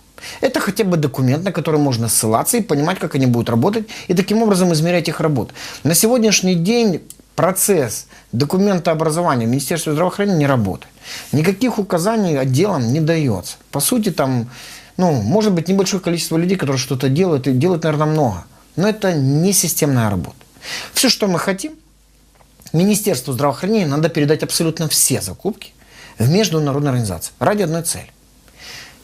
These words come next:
Первое. Это освободит время самому Министерству здравоохранения заниматься реформой.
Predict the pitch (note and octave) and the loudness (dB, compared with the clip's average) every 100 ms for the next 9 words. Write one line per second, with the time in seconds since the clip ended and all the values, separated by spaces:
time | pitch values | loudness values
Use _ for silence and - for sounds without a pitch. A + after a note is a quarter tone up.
0 | - A3+ D#3+ G2 - - - C4 A#3+ G#3 | -2 2 2 0 -6 -12 -4 -2 0 0
1 | G3+ F#3 F3+ D3 C#3+ G3 B3+ B3+ B3+ - | 2 2 2 2 2 4 2 0 -6 -10
2 | - - D#3+ D#3+ A3 G3+ D3 - E3 B2 | -2 2 4 4 4 2 0 -2 -2 0
3 | A#2 A2+ G#2 C3+ A3+ D#3 C3+ F#3+ - F3 | 0 0 0 0 0 2 2 0 0 -2
4 | E3 F#2+ D#2+ | -2 -4 -8